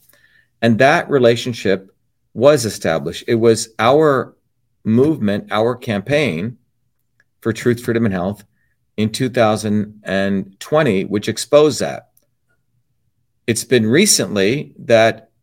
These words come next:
Tucker Carlson now talks about it. He knew about everything we had discovered in our historic lawsuit, um, which was really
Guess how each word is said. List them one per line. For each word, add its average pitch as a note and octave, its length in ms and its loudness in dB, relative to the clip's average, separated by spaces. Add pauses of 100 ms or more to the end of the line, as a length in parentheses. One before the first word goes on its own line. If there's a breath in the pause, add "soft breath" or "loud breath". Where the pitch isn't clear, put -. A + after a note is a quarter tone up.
(400)
Tucker B2+ 320 0
Carlson D3+ 460 0
now F#2 140 -2
talks F#2 360 -4
about G2 240 0
it. G2 60 -6
He A2 140 -2
knew B2+ 240 0
about G#2 360 -2
everything A2 720 -2 (260 loud breath)
we B2+ 160 0
had C#3 140 0
discovered G#2+ 440 -2
in G2+ 80 0
our F#2+ 120 -2
historic A2+ 500 -2
lawsuit, G#2 640 -2 (920)
um, G#2 460 -2
which A#2 240 -2
was A2 200 -2
really A2 540 0